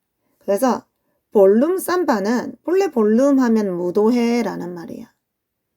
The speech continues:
무도장. 무도회. 삼바의 한 종류겠지, 그지? 볼륨 삼바는 일단 제끼고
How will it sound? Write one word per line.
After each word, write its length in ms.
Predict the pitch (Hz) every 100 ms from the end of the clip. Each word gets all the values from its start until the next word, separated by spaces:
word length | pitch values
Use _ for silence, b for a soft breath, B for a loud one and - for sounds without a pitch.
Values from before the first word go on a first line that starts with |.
| _ _ _
무도장. 640 | 180 190 202 190 220 202 262 _ _ _ _ _
무도회. 640 | 175 185 196 220 185 226 _ _ _ _ _ _ _ _ _ _ _ _ _
삼바의 380 | - - 233 190
한 140 | 185 175
종류겠지, 500 | 185 190 208 214 -
그지? 440 | 175 175 190 - _ b b b b
볼륨 380 | - 196 240 311
삼바는 640 | 311 320 285 202 233 202 -
일단 240 | 196 196
제끼고 720 | 247 269 220 185 170 220 294